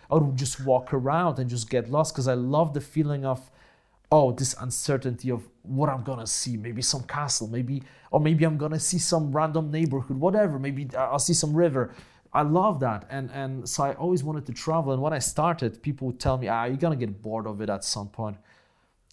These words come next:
And I never got bored of it, man. Like, I, I, like, I, I love it. It's my passion. Um, so after all those travels, you know, six years nonstop, seventy plus countries,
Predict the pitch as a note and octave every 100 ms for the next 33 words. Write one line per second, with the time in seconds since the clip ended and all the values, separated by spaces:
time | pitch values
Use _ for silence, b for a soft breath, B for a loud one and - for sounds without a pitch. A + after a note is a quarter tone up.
0 | _ _ _ - A2+ B2 B2 F#3 E3+ G#2
1 | D#2+ G2+ D#3 D#3 E2+ D#2+ D2+ D#2 D2+ G#2+
2 | A#2 - - - A2+ - - _ - B2
3 | - - G#2 A2+ A#2+ C3+ F3+ A#2+ D#2 A2
4 | B2 A#2+ - F3+ F3 A#2+ G2 - B B
5 | B B B - D3 D3 D3 C#3+ - _
6 | - - - - E3 D#3+ D3+ C#3+ - _
7 | _ _ _ - C#3 - D#3 C#3+ - C#3
8 | E3+ D#3 - - C#3+ C3 A#2 A#2+ A2+ -
9 | - D3 - C3 A#2+ A2 A2+ B2+ C3 -
10 | - A2+ A2 A2 _ - C#3 B2+ B2 A#2+
11 | - - A2 - - C3 A#2+ - A2+ A2
12 | -